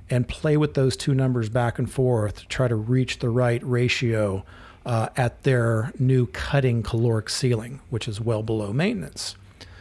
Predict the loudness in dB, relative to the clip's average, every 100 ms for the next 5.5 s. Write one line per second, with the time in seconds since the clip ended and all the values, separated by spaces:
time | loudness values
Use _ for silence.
0 | -20 -4 0 0 2 2 2 2 0 2
1 | 2 4 4 4 6 4 4 4 4 2
2 | 2 2 2 2 4 2 0 4 4 4
3 | 2 -8 -20 -12 0 0 4 2 4 2
4 | 4 6 6 4 4 2 2 2 2 2
5 | 4 4 2 0 -6